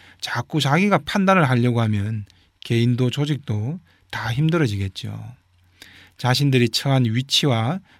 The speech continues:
좌표를 정확히 이해하면 조직 생활에서 오는 스트레스나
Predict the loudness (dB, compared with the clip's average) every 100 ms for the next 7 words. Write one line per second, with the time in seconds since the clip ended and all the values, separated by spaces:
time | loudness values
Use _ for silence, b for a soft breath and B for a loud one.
0 | _ -4 -4 -2 0 0 0 -2 -2 -4
1 | -2 0 2 2 2 0 -2 -4 -8 b
2 | b b b 0 0 0 0 0 -2 -2
3 | -2 0 0 -2 -6 b b b -14 -2
4 | 0 0 -2 -2 -4